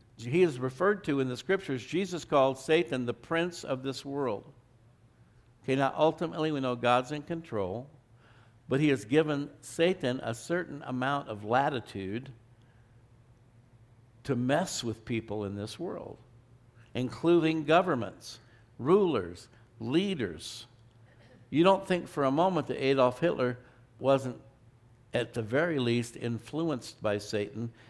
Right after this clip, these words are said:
if not possessed by him. Do you, do you realize that? Do you understand that? One of our studies up in, uh, Omaha that I taught was about the coming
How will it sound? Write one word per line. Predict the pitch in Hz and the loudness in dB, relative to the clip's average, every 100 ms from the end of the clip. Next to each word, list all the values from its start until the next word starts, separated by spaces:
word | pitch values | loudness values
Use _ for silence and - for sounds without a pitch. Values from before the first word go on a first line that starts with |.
| - | -10
if | 110 - | -8 -2
not | 127 123 - - | 2 0 -2 -6
possessed | 117 110 131 139 143 - - | -4 -2 2 2 2 -6 0
by | 110 113 | 2 4
him. | 107 107 - - - - - - - _ - _ _ - - - | 2 -4 -8 -14 -20 -20 -20 -20 -20 _ -20 _ _ -20 -20 -8
Do | 117 | -2
you, | 127 127 - 104 | 0 -2 -8 -6
do | |
you | 113 | 0
realize | 120 139 131 131 | 4 6 6 6
that? | 127 139 - | 6 4 4
Do | |
you | 117 | -2
understand | 120 113 104 - 113 127 | -2 -4 -8 -4 -2 0
that? | 123 151 - - - - - - - - - - - - - - | -2 -2 -6 -16 -20 -20 -20 -20 -20 -20 -20 -20 -20 -20 -20 -4
One | 123 139 | 0 2
of | |
our | 123 117 | 4 2
studies | - - 151 147 123 120 | 0 4 6 6 4 2
up | - | 0
in, | 117 113 | -2 -2
uh, | 107 104 - - - _ - _ _ _ - | -2 -2 -8 -20 -20 _ -20 _ _ _ 2
Omaha | 160 165 135 113 | 4 6 6 4
that | 113 113 | 2 0
I | 113 | 0
taught | - 110 117 - - - - _ - - _ - | 0 2 4 2 -4 -18 -20 _ -20 -20 _ -12
was | - 123 | -6 -4
about | 127 135 156 - - | 4 8 8 8 -2
the | |
coming | 117 139 123 117 117 | -4 0 0 -2 -6